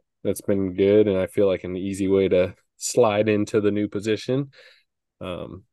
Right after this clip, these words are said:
I mean, it, this last, last few months have been super busy for me and you. I think, you know, if I'm not out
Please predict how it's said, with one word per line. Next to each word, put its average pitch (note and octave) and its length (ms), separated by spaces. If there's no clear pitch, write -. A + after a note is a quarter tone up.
I F#2 80
mean, F#2 220
it, A2 200
this A2+ 240
last, G#2 600
last G2 280
few G2 120
months F#2 300
have E2+ 80
been E2+ 220
super - 340
busy G2 320
for F2 200
me F2+ 200
and F2 100
you. F#2 200
I F2 80
think, E2+ 340
you F#2 140
know, E2+ 260
if - 180
I'm A2 200
not G#2+ 180
out G2+ 160